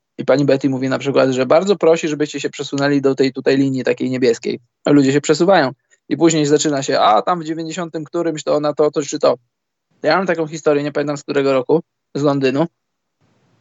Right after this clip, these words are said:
Orlando grało z, z Toronto Raptors chyba. To był rok dwa tysiące, no nieważne, mniejsza z tym, szesnaście chyba. I Nikola Wucewicz gadał z jakimś dziennikarzem z, z Bałkanów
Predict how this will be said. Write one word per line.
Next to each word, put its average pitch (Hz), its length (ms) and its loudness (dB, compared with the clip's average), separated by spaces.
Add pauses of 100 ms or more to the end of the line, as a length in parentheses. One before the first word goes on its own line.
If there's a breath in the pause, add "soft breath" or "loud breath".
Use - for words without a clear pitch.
(300)
Orlando 165 480 4
grało 151 460 4
z, 135 100 -10 (580 loud breath)
z - 100 -20
Toronto 202 320 2
Raptors 131 380 0
chyba. 117 340 -6
To 151 80 -6
był 143 220 -2
rok 139 160 -2
dwa 135 140 -6
tysiące, 131 560 -2 (420)
no - 60 0
nieważne, 175 360 4
mniejsza 147 260 -4
z - 40 -14
tym, 123 120 -12
szesnaście 151 460 -6
chyba. 117 200 -4 (1120 loud breath)
I 160 120 0
Nikola 185 340 4
Wucewicz 165 400 -2
gadał 160 280 2
z 151 40 -6
jakimś 151 360 -6 (420)
dziennikarzem 147 720 -2
z, 131 380 -4
z - 20 -10
Bałkanów 131 600 -2